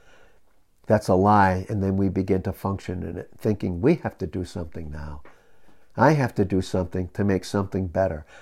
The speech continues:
I have to do something to make myself pleasing to someone and pleasing to God when I'm already in Christ, who Christ himself in the individual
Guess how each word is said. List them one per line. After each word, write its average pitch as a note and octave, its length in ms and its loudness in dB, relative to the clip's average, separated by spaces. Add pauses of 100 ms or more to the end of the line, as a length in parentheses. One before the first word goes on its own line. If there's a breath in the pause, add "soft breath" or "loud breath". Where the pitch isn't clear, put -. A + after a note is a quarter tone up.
(200 soft breath)
I C3+ 180 8
have D3 240 2
to G2+ 100 2
do G2 180 2
something F#2 500 -4 (280 soft breath)
to A2+ 100 2
make A#2+ 300 4
myself G#2 560 4
pleasing A#2 460 2
to - 140 -8
someone F#2+ 480 -4
and F#2 160 -6
pleasing A2 440 0
to F#2+ 160 -8
God F#2 420 0 (220 loud breath)
when A2 140 2
I'm A2 140 4
already B2 460 8
in G2+ 140 2
Christ, F#2+ 440 2 (200 soft breath)
who A#2+ 160 2
Christ A#2+ 420 8
himself A2 480 2
in G#2 80 0
the A2 160 0
individual G2+ 580 0